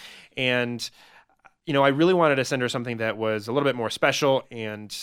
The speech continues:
that, uh, was more inspired from, from the way I wanted to say that I appreciate her and, you know, that we're there for her if she needs anything. So, um,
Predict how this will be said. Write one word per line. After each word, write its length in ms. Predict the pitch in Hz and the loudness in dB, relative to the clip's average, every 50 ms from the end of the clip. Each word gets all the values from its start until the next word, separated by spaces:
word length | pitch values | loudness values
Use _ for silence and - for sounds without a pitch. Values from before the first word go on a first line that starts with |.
| - - | -14 -10
that, 320 | - 117 110 107 - - - | -8 -8 -8 -8 -8 -10 -6
uh, 440 | 113 110 107 107 107 107 107 104 76 - - 85 - - 80 82 - 147 147 | -4 -2 -2 -2 -2 -4 -6 -8 -10 -14 -20 -20 -20 -20 -20 -20 -20 -12 -8
was 320 | 135 123 113 110 - - _ _ _ - _ _ _ | -8 -8 -8 -8 -14 -16 _ _ _ -20 _ _ _
more 360 | 143 147 147 151 151 151 151 | -4 0 4 6 6 6 6
inspired 640 | 143 139 131 - - - 127 123 123 123 120 120 117 117 | 4 0 -4 -6 -4 -2 2 2 4 4 4 2 0 -2
from, 640 | - - 120 113 110 107 107 107 104 104 107 113 _ _ _ _ _ _ | -6 -6 -4 -2 -2 -2 -4 -6 -8 -12 -14 -16 _ _ _ _ _ _
from 260 | - - - 120 110 110 | -16 -10 -8 -6 -4 -4
the 80 | 110 | -2
way 120 | 113 113 110 | 0 0 0
I 40 | |
wanted 240 | 104 104 104 104 101 - | 0 -2 -4 -6 -8 -8
to 300 | - 101 101 101 98 - | -6 -4 -4 -4 -6 -6
say 160 | - 113 104 | -8 -8 -8
that 140 | 101 98 95 | -6 -8 -10
I 60 | 95 | -10
appreciate 380 | 95 - 117 107 110 107 95 | -10 -12 -12 -10 -8 -8 -4
her 240 | 120 160 165 165 165 | 0 2 4 4 4
and, 280 | 143 117 107 104 104 104 - | 2 2 -2 -8 -14 -16 -16
you 120 | 117 107 | -14 -12
know, 160 | 101 98 104 | -12 -12 -10
that 200 | 107 107 92 110 | -10 -10 -10 -8
we're 300 | 117 117 113 110 110 110 - _ _ _ _ _ 117 | -6 -4 -2 -2 -2 -4 -6 _ _ _ _ _ -2
there 220 | 117 120 117 110 | 0 2 2 2
for 140 | - 110 101 | 0 -4 -2
her 260 | 127 120 117 113 113 | 0 -2 0 0 -2
if 160 | 110 110 101 | -2 -4 -6
she 240 | - - - 110 107 | -8 -10 -10 -8 -8
needs 260 | 107 107 110 107 107 | -8 -10 -10 -10 -10
anything. 400 | 110 110 107 104 120 113 107 104 | -10 -10 -10 -10 -10 -12 -12 -12
So, 240 | - - 117 107 104 - - - - - - - _ - | -10 -6 -6 -6 -6 -8 -14 -20 -20 -20 -20 -20 _ -8
um, 500 | - 101 101 101 104 101 101 104 - | -4 -4 -2 -2 -4 -4 -6 -10 -14